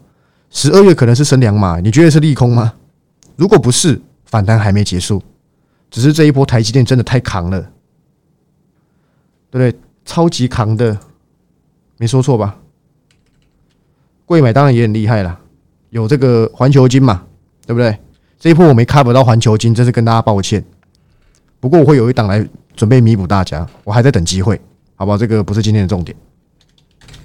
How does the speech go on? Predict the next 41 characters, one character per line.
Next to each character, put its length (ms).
今 100
天 80
原 120
本 100
是 80
跌 160
一 60
百 120
多 140
点 160
的 60
吧， 180
结 100
果 60
最 100
后 60
被 80
台 120
积 100
电， 100
又 100
被 140
台 120
积 100
电 60
救 140
起 160
来 80
了， 140
根 240
本 220
让 180
那 60
些 140
空 260
手 160
的 80
人 100
很 140
痛 240
苦。 160